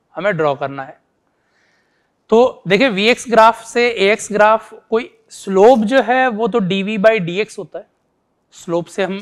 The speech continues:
एक्सेलरेशन को रिलेट नहीं कर पाएंगे, वो डीवी by डीटी होता तो वो कर, रिलेट कर देते।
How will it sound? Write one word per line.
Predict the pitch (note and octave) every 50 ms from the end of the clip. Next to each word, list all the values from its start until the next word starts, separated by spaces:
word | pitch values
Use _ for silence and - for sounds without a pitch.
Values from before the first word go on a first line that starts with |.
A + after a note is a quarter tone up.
| - -
एक्सेलरेशन | F3 E3 - - F#3+ F#3 F#3 F#3 F#3 F#3 F3+ G#3 G3+
को | F#3+ G3
रिलेट | F#3 E3+ E3 E3 D#3+ D#3+ - D#3
नहीं | C#3+ D3+ D#3
कर | - E3 D#3+
पाएंगे, | D#3+ E3 E3+ F3+
वो | G3+ G3
डीवी | D#3+ E3 E3+ F3+
by | F3+ G#3+ G3+
डीटी | F3 F3+ E3 B3
होता | A#3+ G#3 E3+ G#3
तो | G3+ G#3+
वो | F3
कर, | D3+ - D3+ C#3
रिलेट | C#3 C#3+ D3 D3 C#3 C#3
कर | D3 C3+ B2+
देते। | C3 C3 B2+